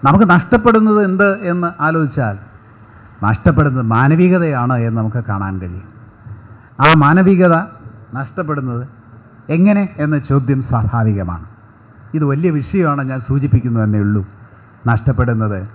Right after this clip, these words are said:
കമ്പോളത്തിൻ്റെ ആധിക്യം കൊണ്ടാണ്. കമ്പോളമാണ് ഈ മാനവികതയെ വികസിപ്പിച്ചുവെന്ന് കൊണ്ടുവന്ന മാനവികതയെ മുഴുവൻ നശിപ്പിക്കുന്നത് കമ്പോളം. വർത്തമാനകാല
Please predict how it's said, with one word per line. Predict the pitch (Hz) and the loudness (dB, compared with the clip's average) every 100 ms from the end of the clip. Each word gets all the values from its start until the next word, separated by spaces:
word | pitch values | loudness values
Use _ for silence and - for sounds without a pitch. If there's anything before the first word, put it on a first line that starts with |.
| - | -8
കമ്പോളത്തിൻ്റെ | 104 98 101 113 123 - 101 95 | -6 -2 0 0 -2 -4 -8 -8
ആധിക്യം | 98 92 98 90 | -10 -12 -14 -14
കൊണ്ടാണ്. | 90 - - - - - - - - - - - - - - | -16 -18 -16 -6 -4 -4 -14 -20 -20 -20 -20 -20 -20 -20 -6
കമ്പോളമാണ് | 131 151 190 226 226 214 196 190 180 | 0 6 8 8 8 8 8 6 4
ഈ | 170 | 4
മാനവികതയെ | 156 185 175 170 156 127 | 4 4 2 0 -2 -2
വികസിപ്പിച്ചുവെന്ന് | 135 165 202 - 208 196 190 190 175 | -2 -2 -4 -4 -6 -4 -2 0 0
കൊണ്ടുവന്ന | 175 165 165 160 147 | -2 -2 0 0 0
മാനവികതയെ | 143 175 165 160 131 | 0 0 -2 -2 0
മുഴുവൻ | 123 156 262 247 | 0 0 2 2
നശിപ്പിക്കുന്നത് | 180 180 160 147 127 117 | 2 0 -2 -2 -2 -4
കമ്പോളം. | 110 107 113 87 82 - - - - - - - - 107 | -4 -2 -2 -2 -4 -4 -4 -12 -20 -20 -20 -20 -6 -2
വർത്തമാനകാല | 113 143 139 139 139 131 | 2 4 6 6 4 2